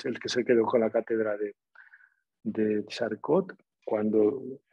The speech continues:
hablando de la neurosis, cuando se ponen a escribir sobre la neurosis, dicen, "Sí, ya hemos llegado a la conclusión de que las neurosis son de origen psíquico". Estamos hablando de mil novecientos diez, mil novecientos trece, bueno, llevaba Freud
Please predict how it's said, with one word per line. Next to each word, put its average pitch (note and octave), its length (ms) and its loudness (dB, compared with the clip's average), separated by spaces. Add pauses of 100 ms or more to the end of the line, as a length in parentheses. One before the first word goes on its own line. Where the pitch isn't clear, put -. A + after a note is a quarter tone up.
(120)
hablando F3 460 2
de F3 80 4
la E3 100 2
neurosis, A#2+ 560 -2
cuando A#2 220 -12
se A#2+ 100 -6
ponen E3+ 240 -2
a E3+ 40 -2
escribir D#3 260 -2
sobre C#3 180 2
la C3+ 100 0
neurosis, C3 440 -2
dicen, - 160 -12
"Sí, G#3 400 0
ya F#3+ 400 6
hemos G3+ 260 -2
llegado G3 240 2
a F#3+ 60 4
la F3+ 100 -2
conclusión F#3 420 -6
de F3+ 120 -4
que E3 80 -2
las D#3 180 -2
neurosis E3+ 420 -6
son F#3 220 -4
de E3 80 -2
origen E3 380 -4
psíquico". - 600 -8 (400)
Estamos B2 280 -8
hablando C#3+ 240 0
de C#3+ 60 0
mil D#3 120 -2
novecientos C3 760 0
diez, C3 520 2
mil C3 140 -2
novecientos B2 500 -4
trece, C#3 300 -4
bueno, A2+ 240 -6 (640)
llevaba A2 560 4
Freud D3 420 4